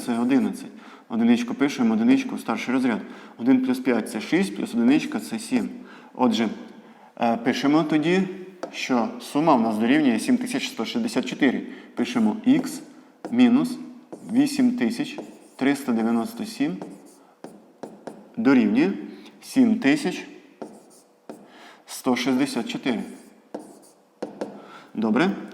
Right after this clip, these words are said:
Зменшуване, від'ємник, різниця. Як знайти зменшуване? Треба до різниці додати від'ємник. То ми записуємо, щоб знайти х, нам треба до сім тисяч сто шістдесят чотири додати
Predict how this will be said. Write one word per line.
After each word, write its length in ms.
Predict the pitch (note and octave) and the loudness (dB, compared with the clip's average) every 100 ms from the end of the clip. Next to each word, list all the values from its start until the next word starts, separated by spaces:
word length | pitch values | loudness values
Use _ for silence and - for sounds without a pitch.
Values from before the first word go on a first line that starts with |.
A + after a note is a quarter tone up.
| - - - _ A#2+ | -20 -20 -20 _ -2
Зменшуване, 960 | B2 A2+ C3+ B2+ A#2 - D3+ D#3+ F3+ F#3+ - | 0 4 6 6 4 2 2 4 2 -2 -4
від'ємник, 720 | A#2+ B2+ A#2 B2 D3+ C#3+ - - | 2 4 4 4 2 -2 -8 -4
різниця. 580 | A#2+ D3+ D3 A#2 G2 G2 - | 0 2 4 2 0 -8 2
Як 220 | B2+ B2 | 4 6
знайти 300 | A#2+ A#2+ A#2+ | 4 2 2
зменшуване? 640 | A#2+ C3+ - - F#3 E3 C3 | 4 4 2 -2 -2 -2 0
Треба 260 | C3 A#2 | 0 2
до 100 | A2+ | 2
різниці 440 | A#2 A#2 C#3 E3+ B2+ | 2 4 2 2 0
додати 380 | A2+ A2+ A#2 B2+ | 0 2 0 0
від'ємник. 540 | D3 C#3+ A2 G#2 - - - - - | 2 2 2 -2 -6 -14 -18 -20 -4
То 120 | B2+ | 0
ми 140 | C3 | 2
записуємо, 720 | B2+ C3 A2+ B2 A#2 A#2 A2+ A2+ | 2 -2 -2 0 0 0 -2 -6
щоб 180 | - G#2+ | -8 0
знайти 600 | B2 B2 B2 F#2 B2 E3 | 2 2 0 4 4 4
х, 180 | - - - - - - _ - G#2+ | 0 -10 -14 -20 -20 -20 _ -8 2
нам 180 | B2+ B2 | 2 4
треба 360 | C3 A#2+ G#2 - - - - - | 2 2 0 -4 -14 -20 -16 -10
до 420 | A2+ B2+ B2+ B2+ - | 0 4 4 2 -6
сім 320 | - C#3+ C3+ | 0 4 4
тисяч 520 | C3+ B2+ B2 G2+ - - | 6 4 2 -6 -10 -16
сто 400 | - - B2+ B2+ | -16 -6 0 0
шістдесят 560 | B2+ A2+ G#2+ G#2+ A2 - | 0 -2 -2 -2 -6 -6
чотири 420 | - B2 D3+ F#3+ - - - - - | -6 -2 -2 -2 -8 -16 -20 -12 -2
додати 600 | A#2 C3 A2 G#2+ C#3+ | 2 4 2 -2 -4